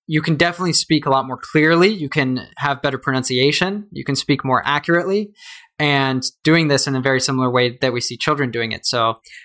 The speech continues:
you know, if you have a teacher, that can be a terrific way.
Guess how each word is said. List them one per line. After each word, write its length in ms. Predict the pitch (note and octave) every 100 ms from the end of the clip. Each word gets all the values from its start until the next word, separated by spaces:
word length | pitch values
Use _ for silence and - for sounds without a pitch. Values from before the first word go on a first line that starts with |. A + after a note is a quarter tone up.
| -
you 80 | C3
know, 100 | B2
if 100 | -
you 100 | C3
have 560 | C3+ C3 B2+ C3 B2+ - -
a 380 | B2 A#2+ A#2 A#2
teacher, 540 | - F#3+ - G#3 G#3+ _ _ _
that 140 | C3 C3+
can 100 | D3
be 80 | D3
a 40 |
terrific 360 | - C#3+ D3 C#3+
way. 360 | C#3+ C#3+ C#3+